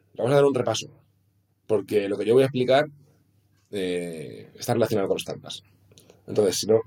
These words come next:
Mar va a explicar los tattvas más básicos, que los tattvas, los tattvas son como,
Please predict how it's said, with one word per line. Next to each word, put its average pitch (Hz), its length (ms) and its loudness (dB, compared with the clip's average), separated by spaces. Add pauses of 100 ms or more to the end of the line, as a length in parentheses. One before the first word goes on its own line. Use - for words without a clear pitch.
(100)
Mar 120 260 4
va 139 60 6
a - 20 6
explicar 123 400 4
los 120 160 4
tattvas 127 260 6
más 117 140 2
básicos, 143 540 0 (800)
que 120 160 4
los 113 200 2
tattvas, 151 440 2
los 120 200 -2
tattvas 175 320 0
son 170 200 -2
como, 139 540 4